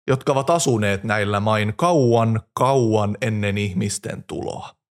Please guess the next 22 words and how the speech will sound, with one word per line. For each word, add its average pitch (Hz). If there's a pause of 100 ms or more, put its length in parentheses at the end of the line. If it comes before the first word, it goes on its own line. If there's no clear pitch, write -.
(220)
Monien 104
tarinoiden 185
mukaan 180 (120)
nämä 180
mystiset 190
olennot 127
tulivat 117
aikoinaan 151 (120)
labyrinttiumista, 104 (340)
pronssisen 180
oven 110
takaa, - (340)
mutta 208
jäivät 254
tälle 214
puolelle 180
loukkuun. 180 (720)
Monet 113
niistä 214
ovat 190
harmittomia 117
ja 117